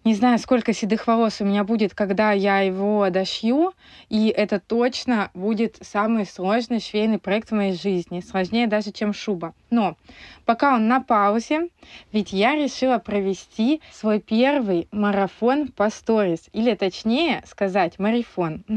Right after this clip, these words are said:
Я уже очень много лет веду блог, это мой образ жизни, и я знаю, что мои сторис нравятся очень многим людям, я веду их ежедневно,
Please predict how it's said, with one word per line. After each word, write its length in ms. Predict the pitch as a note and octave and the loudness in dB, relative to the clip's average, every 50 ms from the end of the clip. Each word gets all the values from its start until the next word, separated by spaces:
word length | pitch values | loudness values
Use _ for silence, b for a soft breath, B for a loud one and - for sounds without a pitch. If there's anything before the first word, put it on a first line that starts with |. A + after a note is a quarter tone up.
| A#3 - | -4 -4
Я 240 | F#3+ F3+ A3+ A#3 B3 | -2 0 2 2 2
уже 360 | B3 A#3+ G#3 A3+ A3+ A3+ A3+ B B B B B B B B | 2 0 0 0 0 0 -2 B B B B B B B B
очень 300 | - A#3+ A#3+ - - A3 | 0 0 0 0 0 0
много 260 | G#3+ A3 A3 G3+ A3 | 0 0 0 0 0
лет 260 | G#3+ A3 A3+ G#3+ - - | 0 2 0 0 0 -2
веду 240 | G#3 G3 A3 G#3+ | -2 0 0 0
блог, 420 | F3 F#3 F#3+ G3+ A3 C4+ D4 - - - | 0 0 0 0 0 0 -2 -4 -6 -8
это 200 | G#3+ - A3 G#3+ | -4 -2 0 0
мой 220 | G#3+ G#3+ A3 A3 | 2 2 2 0
образ 260 | G3 G#3 G3+ F#3+ F#3 | 0 0 -2 -2 -2
жизни, 560 | E3+ E3+ G#3 A#3+ C#4+ C#4+ - D4 C4+ A3+ G#3 B B B B B | -2 -2 -2 -2 -2 -2 -2 -2 -2 -2 -2 B B B B B
и 80 | - A#3 | -2 0
я 260 | A#3 G#3 G3+ G3+ G3 | 0 2 2 0 0
знаю, 320 | F3+ A3 A3+ A#3+ B3+ A#3+ | 0 0 0 0 0 0
что 180 | - - - G#3 | -2 -2 -4 -2
мои 260 | G#3 G#3 G#3+ G#3+ G#3 | 0 0 0 0 -2
сторис 640 | - - - - A3+ G#3+ G#3+ G#3 G3+ F#3 F3 - - | -4 -6 -6 -2 0 0 0 0 0 -2 -4 -6 -8
нравятся 540 | - G3+ G#3 G#3+ G#3+ G#3+ G#3 G3 F#3 - G#3+ | -4 -2 0 0 2 0 0 -2 -4 -4 -6
очень 220 | G#3 F#3+ - - G3+ | -6 -6 -4 -4 -2
многим 340 | G3+ G3+ F#3 G3+ G3 G3 | -2 -2 -2 -2 -2 -2
людям, 480 | F#3+ G3 G#3+ C4 D4+ C#4 D4 B3+ G#3+ - B B B B B B | 0 0 0 0 2 2 0 0 -2 -4 B B B B B B
я 140 | G#3 G#3 | 0 0
веду 240 | G#3 G#3+ F#3 A3 A3+ | 0 0 0 0 -2
их 160 | G#3 - - | -2 -2 -4
ежедневно, 880 | G#3 G3+ F3+ G3+ F#3 - F#3+ G3 G3 G#3 A#3 C#4 C#4+ C#4+ C4+ A#3 F#3 E3 | -4 -4 -2 -4 -4 -2 -2 -2 0 0 0 0 0 0 0 0 0 -2